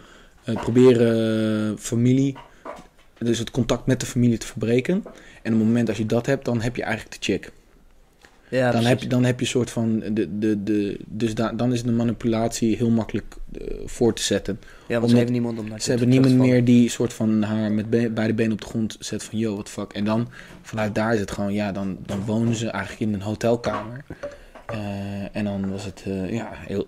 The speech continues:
Speaker 1: dan kwam die langs en dan moesten ze heel blij zijn en dan hadden ze seks en dan ging die weer weg. En zo had hij dus echt een soort van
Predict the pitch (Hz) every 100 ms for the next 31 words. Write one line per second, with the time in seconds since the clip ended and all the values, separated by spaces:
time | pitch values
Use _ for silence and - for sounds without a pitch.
0 | - - - 101 101 104 107 - - -
1 | 101 101 98 - 104 101 107 110 107 107
2 | 104 104 101 95 98 104 104 98 - 104
3 | 92 - - - - - 107 - 98 95
4 | 107 139 - - _ - - 117 107 110
5 | 104 104 107 95 - - - 110 104 104